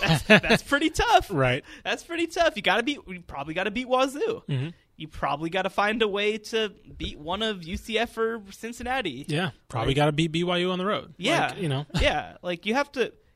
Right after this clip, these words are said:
Speaker 1: you have to go at least one and two against B Y U, Cincinnati, U C F.
Speaker 2: Yeah.
Speaker 1: To, to really have even the chance at a decent season.
Speaker 2: Mm-hmm.
Speaker 1: Oh man, that, that's pretty brutal.
Speaker 2: Yeah.
Speaker 1: Oh, I,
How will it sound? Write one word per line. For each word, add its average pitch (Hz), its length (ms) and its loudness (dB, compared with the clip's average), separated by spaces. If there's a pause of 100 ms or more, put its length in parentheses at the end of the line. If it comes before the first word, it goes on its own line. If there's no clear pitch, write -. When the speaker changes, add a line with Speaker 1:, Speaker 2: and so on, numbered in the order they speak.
Speaker 1:
you - 60 -6
have 269 80 -4
to 285 60 -12
go 277 100 4
at 160 120 4
least 226 240 -4
one 190 140 4
and 165 120 0
two 170 180 0
against 151 280 -4
B 160 120 0
Y 151 120 2
U, 151 160 -2
Cincinnati, 143 520 -8
U 131 140 -10
C 123 200 -12
F. 95 240 -14
Speaker 2:
Yeah. 104 160 -10 (240)
Speaker 1:
To, 170 120 -4
to - 180 -6
really 170 220 0
have 151 300 -2 (260)
even 165 280 -6
the 143 80 -10
chance 151 340 -6
at 139 80 -10
a 143 60 -10
decent 131 320 -14
season. 135 440 -14
Speaker 2:
Mm-hmm. 135 200 -4 (760)
Speaker 1:
Oh 185 220 -2
man, 123 180 -12
that, 117 120 -12 (120)
that's 190 180 -2
pretty 123 200 -12
brutal. 117 360 -18 (140)
Speaker 2:
Yeah. - 60 -4
Speaker 1:
Oh, 147 240 -2 (480)
I, 175 180 0